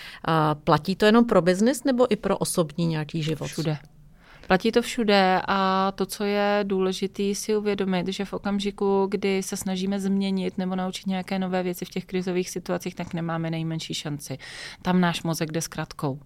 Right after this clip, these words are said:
Speaker 2: A tou zkratkou jsou naučené, prošlapané cesty v klidovém stavu. Takže přemýšlet vlastně o tom našem nastavení mysli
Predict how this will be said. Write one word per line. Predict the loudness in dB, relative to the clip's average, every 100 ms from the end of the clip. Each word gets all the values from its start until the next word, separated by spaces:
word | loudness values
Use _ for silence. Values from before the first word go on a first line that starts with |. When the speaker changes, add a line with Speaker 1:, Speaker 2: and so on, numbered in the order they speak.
| -16 -16 -14 -16 -6
Speaker 2:
A | 0 2 2 0 -2 -2
tou | 0 0
zkratkou | 0 -4 -2 0 0
jsou | 0 -4 0
naučené, | 0 0 -4 -4 -4 -4 -4
prošlapané | -4 -4 -4 -8 -6 -4 -4 -4
cesty | -8 -8 -12
v | -10
klidovém | -8 -6 -4 -4
stavu. | -6 -6 -6 -6 -10 -18 -14
Takže | -6 -4 -4
přemýšlet | -2 0 0 0 -4 -2 -2 -2
vlastně | -6 -4 -4 -4 -4
o | -6
tom | -4 -2
našem | -2 -4 -2 -2
nastavení | -4 -4 -4 -2 0 0
mysli | -2 -6 -6 -6